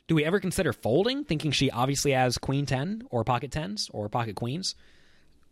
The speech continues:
Um, do we call because, you know, her hand's great, or do we go all in, thinking that she obviously has a king, or obviously has a queen, and we'll call our all in?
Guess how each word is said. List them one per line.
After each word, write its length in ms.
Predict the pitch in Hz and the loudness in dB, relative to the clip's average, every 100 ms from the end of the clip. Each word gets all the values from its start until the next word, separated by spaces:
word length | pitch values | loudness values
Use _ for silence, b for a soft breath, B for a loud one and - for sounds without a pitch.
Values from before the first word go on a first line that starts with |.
| _ _ _ - - | _ _ _ -20 -8
Um, 180 | 143 135 | -4 0
do 100 | 139 | 2
we 80 | 151 | 2
call 400 | - 247 147 185 - - | 2 2 2 -4 -12 -12
because, 480 | 139 127 117 110 - | -4 0 0 -2 -10
you 100 | 123 | -16
know, 160 | - 104 | -12 -2
her 80 | 113 | 0
hand's 220 | 110 101 | 0 0
great, 340 | 110 107 - - b b | -2 -2 -6 -14 b b
or 220 | 185 208 185 | 2 4 4
do 80 | |
we 280 | 160 151 147 | 2 2 0
go 200 | 139 156 | 2 4
all 180 | 151 160 | 4 4
in, 220 | 151 98 | 0 -2
thinking 340 | 120 131 131 127 | -6 -4 -2 0
that 220 | 123 - | 0 0
she 360 | - 127 120 - | -2 0 -2 0
obviously 460 | 214 254 175 120 110 | 0 0 -4 -4 -4
has 340 | 110 98 - - | -4 -6 -8 -8
a 60 | |
king, 300 | 131 139 113 - | -4 -4 -4 -2
or 120 | 170 190 | 2 2
obviously 220 | 214 160 | 2 0
has 140 | 123 | -2
a 40 | 117 | -4
queen, 400 | 120 98 95 - | -8 -10 -12 -12
and 140 | 131 123 | -8 -2
we'll 120 | 117 | -2
call 260 | - 143 135 | 0 2 4
our 120 | 120 | 4
all 180 | 117 139 | 2 0
in? 200 | 90 | -4